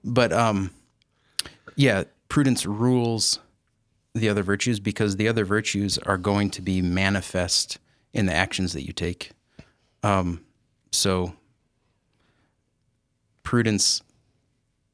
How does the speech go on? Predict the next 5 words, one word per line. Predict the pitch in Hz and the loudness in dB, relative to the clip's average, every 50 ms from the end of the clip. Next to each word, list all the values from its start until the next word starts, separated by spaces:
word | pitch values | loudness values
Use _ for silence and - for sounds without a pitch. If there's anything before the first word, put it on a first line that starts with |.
| _ _ _ _ _ _ _ _ _ _ _ _ _ _ _ | _ _ _ _ _ _ _ _ _ _ _ _ _ _ _
is | 107 104 95 | -4 -2 -2
usually | 101 101 117 123 123 113 110 104 98 98 98 98 98 - _ _ _ _ | 0 2 2 2 2 2 0 0 0 0 -2 -2 -6 -12 _ _ _ _
there | - 98 95 107 107 107 110 107 | -8 -2 2 2 4 4 4 4
along | 98 92 98 101 101 101 95 95 101 | 4 4 2 2 2 2 2 2 2
with | 101 95 95 - - - - - | 0 0 -2 -4 -6 -8 -8 -10